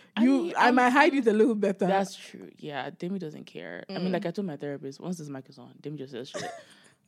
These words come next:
Speaker 1: So, if my therapist is hearing this, you didn't.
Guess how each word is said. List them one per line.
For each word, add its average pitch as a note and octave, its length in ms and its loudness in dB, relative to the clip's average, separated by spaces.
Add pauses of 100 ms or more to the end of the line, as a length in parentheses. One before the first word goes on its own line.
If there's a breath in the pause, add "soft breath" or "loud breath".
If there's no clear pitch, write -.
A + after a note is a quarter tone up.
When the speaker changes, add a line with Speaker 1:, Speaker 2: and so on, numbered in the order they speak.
(120)
Speaker 1:
So, C#3 1080 -2
if D3 120 -12
my D3 100 -8
therapist F3+ 360 -6
is - 80 -12
hearing D3+ 340 -6
this, F#3+ 400 -8
you C#3+ 140 -10
didn't. C#3+ 600 -4